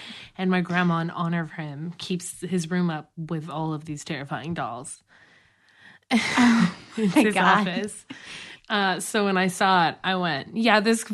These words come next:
Speaker 1: would scare anyone else," but I'm just looking like, "I know that doll. <laughs> I know that doll."
Speaker 2: That's crazy.
Speaker 1: Yeah, it's, it was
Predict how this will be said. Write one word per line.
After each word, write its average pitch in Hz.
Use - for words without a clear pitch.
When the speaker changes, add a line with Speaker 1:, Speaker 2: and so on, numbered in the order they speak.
Speaker 1:
would 202
scare 196
anyone 185
else," 180
but 180
I'm 175
just 175
looking 175
like, 170
"I 185
know 208
that 151
doll. 131
<laughs> -
I 214
know 180
that 139
doll." 131
Speaker 2:
That's 208
crazy. 185
Speaker 1:
Yeah, 208
it's, 220
it 269
was 240